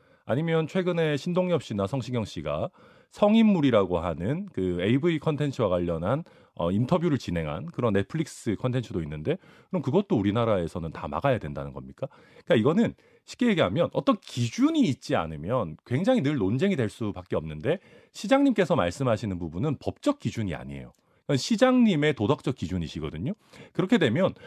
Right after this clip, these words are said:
예를 들면 파주 시장님이 다른 사람으로 바뀌게 되면,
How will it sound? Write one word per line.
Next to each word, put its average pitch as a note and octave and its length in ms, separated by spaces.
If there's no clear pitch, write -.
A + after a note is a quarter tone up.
예를 D3+ 120
들면 F#3+ 140
파주 B3+ 280
시장님이 G3+ 460
다른 - 220
사람으로 A3 340
바뀌게 B3 420
되면, F#2 420